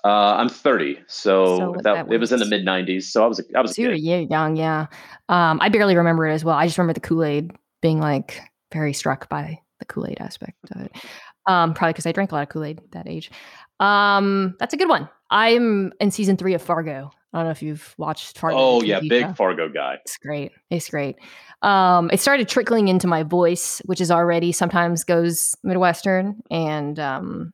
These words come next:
Speaker 2: I'm very, like, influenced by what I watch. Like, when I watch Love Island, which is my running show, uh, all day I'll be like, "Oi, mate." And my husband's like, "What the hell? Like, do, never do that again." Anyway, so I found myself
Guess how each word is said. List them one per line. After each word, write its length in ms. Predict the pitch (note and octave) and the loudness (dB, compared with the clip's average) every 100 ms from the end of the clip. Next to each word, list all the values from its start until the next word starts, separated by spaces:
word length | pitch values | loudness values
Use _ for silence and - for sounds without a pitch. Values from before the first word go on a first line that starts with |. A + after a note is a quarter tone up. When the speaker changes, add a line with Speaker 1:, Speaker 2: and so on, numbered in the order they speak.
| _ | _
Speaker 2:
I'm 120 | G3 A3+ | 2 4
very, 260 | C4 D4+ | 4 4
like, 160 | C4+ G#3+ | 2 2
influenced 640 | G#3 G3 G#3 F#3+ F3+ E3 - | 2 2 4 4 2 0 -2
by 440 | E3+ D#3+ D#3 D3+ - - | 0 0 -2 -6 -12 -10
what 160 | E3+ | -6
I 80 | D3+ | -4
watch. 580 | D#3 D#3 D3+ F#3+ - - - - | -4 0 0 0 -6 -10 -14 -6
Like, 100 | F3+ | 0
when 120 | F3+ F3+ | 2 2
I 40 | |
watch 260 | E3+ F3 F3+ | 4 2 2
Love 220 | F3 E3+ | 2 4
Island, 600 | D#3+ E3 F#3 F#3+ A3 - | 2 2 4 4 2 0
which 140 | F3+ E3 | -8 -4
is 100 | E3 | -2
my 340 | D#3+ D#3 D3 - | -2 -2 -6 -12
running 340 | - E3 E3 F3+ | -4 -2 0 0
show, 360 | - A3+ A#3+ B3 - - _ | 0 0 0 -2 -14 -20 _
uh, 260 | - E3 - F3 | -4 -2 -4 -2
all 140 | - F#3 | 2 4
day 100 | F#3 | 4
I'll 80 | E3+ | 2
be 80 | F#3 | 2
like, 140 | - - G4+ | 0 2 2
"Oi, 100 | B3+ F3+ | 2 0
mate." 320 | F#3+ A#3+ D4+ | 2 2 0
And 80 | F3+ | -2
my 200 | F3 E3 - | -2 -4 -8
husband's 260 | D#3+ D#3 | -14 -14
like, 80 | - | -16
"What 100 | - - | -20 -20
the 160 | - - | -20 -14
hell? 360 | - E3+ F#3+ - | -4 -2 -2 -6
Like, 140 | - _ | -14 _
do, 100 | G3 | -6
never 280 | F#3+ F#3 F#3 | 0 0 2
do 140 | F#3 | 4
that 140 | F3 D#3+ | 4 2
again." 280 | D3+ C#3+ C#3+ - - - _ - | -2 -6 -8 -12 -20 -20 _ 0
Anyway, 300 | A3 E3+ D#3 | 2 2 -4
so 220 | - F3+ | 0 2
I 140 | D#3+ E3 | 2 0
found 260 | F#3 F3+ | 0 2
myself 380 | E3+ D#3+ E3 D#3 | 0 0 -2 -2